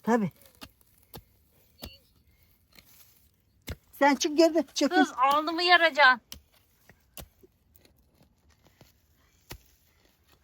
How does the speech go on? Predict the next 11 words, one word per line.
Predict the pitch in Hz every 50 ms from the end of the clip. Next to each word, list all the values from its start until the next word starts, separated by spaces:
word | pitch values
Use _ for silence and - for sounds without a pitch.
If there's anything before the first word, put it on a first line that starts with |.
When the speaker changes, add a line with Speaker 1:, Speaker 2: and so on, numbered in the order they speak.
| _ _ 254
Speaker 1:
Dağ | 226 247 269 285
menekşesi | 285 269 247 220 196 - - 262 - - - -
işte. | - - - - - _
Speaker 2:
İşte | _ - - 262 220 220
dağ | 247 254 269 269
menekşesi | 269 254 233 208 202 - - - 202 202 - -
evet. | 214 220 214 208 196 - _ _ _ _ _ _ _ _ _ - - _ _ _ _ _ _ _ _ _ _ _ _ - - _ _ _ _ _ _ _ _ _ _ _ _ _ _ _ _ _ _ _ _ _ _ _ _ - - _ _ _ _ _ - _ _
O | 247 277
çok | - - 349 339 - _
kardeşleniyor | - 311 285 285 277 247 294 285 - - 285 285 285 285 320 349 320
hep | 294 269 247 -